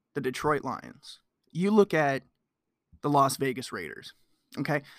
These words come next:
Let's primarily, let's look at the Raiders. Okay? The Raiders, not only did they lose their coach, not only did they lose their star, like, basically that entire draft class that they had from, like, two years ago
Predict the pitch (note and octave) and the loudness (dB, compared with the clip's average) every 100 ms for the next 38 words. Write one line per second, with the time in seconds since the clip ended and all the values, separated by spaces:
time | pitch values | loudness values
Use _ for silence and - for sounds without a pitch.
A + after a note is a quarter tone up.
0 | - - - F#4 E4 C#4 G#3 E3 - A#3+ | 0 0 6 6 8 6 4 4 2 2
1 | C#4 E4 C4 F3 C#3+ A#2 C#2 - - _ | 2 0 0 0 -2 -6 -10 -18 -20 _
2 | _ _ - - D3 D#3+ - _ _ _ | _ _ -14 -6 0 -2 -2 _ _ _
3 | D3+ D#3+ F#3 A#3+ D4 D4 - - _ _ | -4 0 2 0 -2 -6 -10 -20 _ _
4 | _ _ _ _ C#3+ D#3+ G3 A3 C#4+ F4 | _ _ _ _ 0 6 8 8 6 2
5 | D4 _ _ F3 E3+ D#3 D#3 D#3+ D#3 C#3+ | -2 _ _ 0 2 4 4 4 2 0
6 | F#2+ D2 - - - _ _ _ _ - | -6 -10 -14 -20 -20 _ _ _ _ -14
7 | C3 C3 D3 F#3+ A3+ G#3+ G#3 G3 F3+ F#3+ | -8 -4 0 4 4 4 4 4 4 0
8 | F#3 F3+ - - _ _ _ _ _ _ | 0 -2 -6 -12 _ _ _ _ _ _
9 | D3 B2 - - - - D#3 E3 E3 F3 | -8 -6 -6 -4 -4 2 4 6 6 4
10 | E3+ E3+ D4 D4 B3+ G#3+ E3+ D3 - G#3 | 4 2 2 0 2 4 4 0 4 4
11 | F#3+ C#3+ C#3+ D3 C#3+ C#3 B2+ B2+ C3+ B2+ | 4 0 0 -2 -2 -4 -4 -6 -8 -8
12 | B2 C3+ A2+ G#2+ - _ _ _ _ _ | -6 -4 -4 -8 -14 _ _ _ _ _
13 | _ _ - D#3 C#3 B2 - F3+ D3 C#3+ | _ _ 0 2 2 0 -4 -2 0 -2
14 | C#3 B2+ A#2+ A#2+ | -2 -4 -6 -6